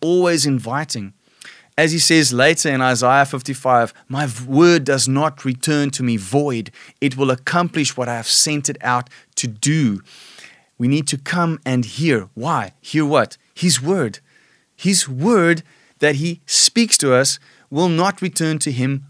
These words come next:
void. It will accomplish exactly what it was supposed to accomplish.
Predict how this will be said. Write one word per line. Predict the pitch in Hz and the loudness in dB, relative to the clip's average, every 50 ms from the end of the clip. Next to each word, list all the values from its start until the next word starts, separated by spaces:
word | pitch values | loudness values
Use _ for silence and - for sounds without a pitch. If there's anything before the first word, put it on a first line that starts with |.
| _ | _
void. | - 107 110 117 196 185 139 110 104 98 - - - _ _ - | -18 -12 -4 -2 2 2 4 2 2 -2 -6 -16 -20 _ _ -4
It | 165 156 156 | -4 -2 0
will | 170 170 156 | 0 0 0
accomplish | 147 143 - - - - 214 233 226 - 151 131 131 131 - - _ _ _ _ - | 0 -4 -6 -10 -2 2 2 2 2 0 -2 -2 -2 -2 -4 -6 _ _ _ _ -4
exactly | 156 135 117 - 151 185 185 196 190 - 147 131 | -4 -2 0 0 2 2 2 0 0 -4 -4 -2
what | 127 131 131 | 0 0 -2
it | 135 131 | -2 -2
was | 120 127 123 120 | -4 -4 -2 -2
supposed | - - 135 - - 135 120 120 123 - - - _ - _ _ | -2 -4 -6 -8 -2 0 0 0 0 -2 -4 -6 _ -16 _ _
to | - - 135 131 | -6 -2 -2 -2
accomplish. | 127 - - 165 175 175 - - 95 - - - | -2 -2 -2 -2 -2 -2 -4 -8 -14 -14 -14 -16